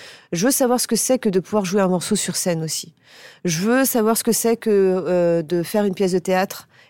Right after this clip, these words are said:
et d'être, euh, de, d'incarner un rôle et, et d'avoir son public face à soi. D'avoir ce trac-là, cette vibration, cette capacité à faire rire les gens, à transmettre. Le rire, pour moi, c'est important. Donc, c'est vrai que j'aurais plus, euh,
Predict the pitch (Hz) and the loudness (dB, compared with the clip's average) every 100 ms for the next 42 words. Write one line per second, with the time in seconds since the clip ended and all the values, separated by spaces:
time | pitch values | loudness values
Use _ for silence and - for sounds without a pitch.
0 | - 180 175 196 - - 185 170 165 156 | -4 0 2 2 0 -2 2 4 4 0
1 | - - _ 165 175 160 208 202 208 196 | -6 -20 _ -2 0 2 2 2 2 4
2 | 208 202 180 165 196 220 - 175 170 - | 4 4 2 2 2 2 0 0 2 2
3 | 175 175 170 196 - 170 180 180 196 - | 0 0 0 -2 -4 -8 -6 -6 -4 -2
4 | 175 175 - - - _ - _ 165 175 | -2 -4 -6 -8 -10 _ -20 _ 2 4
5 | 196 - 202 165 - 220 - - 190 196 | 4 2 0 -2 0 -2 -2 0 2 2
6 | 220 190 151 - 165 202 190 196 - - | 2 -2 -4 -6 -2 0 2 2 0 0
7 | 214 226 - - - - - 180 - 180 | 0 -2 -8 -20 -20 -18 -8 -6 -2 0
8 | 190 - 190 - 208 220 202 165 185 160 | 0 0 -2 -2 2 2 2 0 -2 -2
9 | 147 214 214 208 208 180 190 190 202 190 | 0 2 4 4 4 2 0 0 0 -2
10 | 170 185 165 190 208 - 214 113 190 196 | -2 -4 -2 0 -2 -2 -4 2 4 4
11 | 262 240 208 220 - 202 185 196 - 208 | 2 0 0 0 0 -2 -2 -4 -4 -4
12 | - - _ - 175 - 180 220 220 202 | -6 -14 _ -8 -4 0 2 2 4 2
13 | 170 180 170 - 220 - - 190 180 | 4 2 0 -2 -4 -2 2 2 2